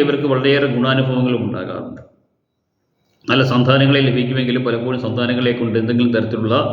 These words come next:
മാനസികമായ ക്ലേശങ്ങൾക്ക് കാരണമായി തീരുന്നതായിട്ടും കണ്ടുവരാറുണ്ട്. എന്നിരുന്നാലും ഏത് പ്രതിസന്ധികളെ അതിജീവിക്കാനുള്ള മാനസിക ധൈര്യവും കർമ്മകുശലതയും ഉള്ളതുകൊണ്ട് തന്നെ ഇവർക്ക് ജീവിതത്തിൽ മുന്നേറാൻ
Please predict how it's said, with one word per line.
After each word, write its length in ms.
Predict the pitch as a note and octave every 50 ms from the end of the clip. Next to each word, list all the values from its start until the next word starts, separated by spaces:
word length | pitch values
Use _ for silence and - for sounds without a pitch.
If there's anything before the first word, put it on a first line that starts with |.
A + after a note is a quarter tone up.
| - - - - - - - - - - _ _ _ _ _ - C3+ C#3+ D3
മാനസികമായ 880 | D#3 E3 F3 F#3+ G3 F#3 E3 E3 F#3 F#3+ F3 F#3 F3+ E3+ E3 D#3+ D#3 D3+ C#3+ B2+
ക്ലേശങ്ങൾക്ക് 560 | C#3 C3+ C#3 C#3 - D3+ C#3+ C#3+ C3+ C3+ C#3+ C3+ B2+
കാരണമായി 440 | B2+ C3+ C3+ C#3 C#3 C3+ C3 C3 B2+ B2+ B2+
തീരുന്നതായിട്ടും 580 | B2 B2 B2 B2+ C3 B2+ C3 B2+ C3 C#3+ D3+ C#3 B2+
കണ്ടുവരാറുണ്ട്. 680 | A2+ G#2 G#2 G2 F#2+ - F#2+ G2+ G2 - - - - - - _ _ _ _ _ _ _ _ _ _ _ _ _ _ _ _ _ _ _ _ _ _ _ _ F#3
എന്നിരുന്നാലും 560 | G#3 A#3+ B3+ B3 B3 B3+ A#3 G#3 E3 D3+ C#3 - - - - - - - - - C#3 E3+
ഏത് 120 | G#3+ G#3+ C4 G#3 G#3
പ്രതിസന്ധികളെ 640 | G3 F#3 F3 - F#3+ F3+ F3+ F#3 F3+ E3+ F3 F3 E3+ D#3
അതിജീവിക്കാനുള്ള 720 | C#3+ D#3 E3 D#3 E3+ E3+ E3+ E3+ E3 D#3+ E3+ D#3+ D#3 D#3 D#3 D3 C#3 C3+
മാനസിക 380 | C#3 C#3+ D3+ C#3+ C3+ - D3+ C#3+ C#3 C#3
ധൈര്യവും 440 | C#3 C#3 C3+ C3+ C3+ B2 A#2 G#2+ G#2+ - - - - - - - - - - - - - _ _ _ _ _ _ _ _ _ _ _ _ -
കർമ്മകുശലതയും 720 | D#3+ E3+ F#3+ G3 G3 E3+ E3 - E3+ E3 D#3+ D#3 D#3+ D3+ C#3+
ഉള്ളതുകൊണ്ട് 360 | C#3 C#3 C#3 C#3+ C#3 C#3 C3+ C3+
തന്നെ 120 | C3+ C3 B2+ B2+
ഇവർക്ക് 280 | C3+ C3+ - D3 B2+ A2+ G2+ F#2 - - - G#2 G#2+ A#2
ജീവിതത്തിൽ 380 | C3 C#3 D3 C#3+ C3 C#3 C3+ B2+ A#2+
മുന്നേറാൻ 460 | A#2+ A#2+ B2+ B2+ B2 A#2+ A#2 A#2+ A#2+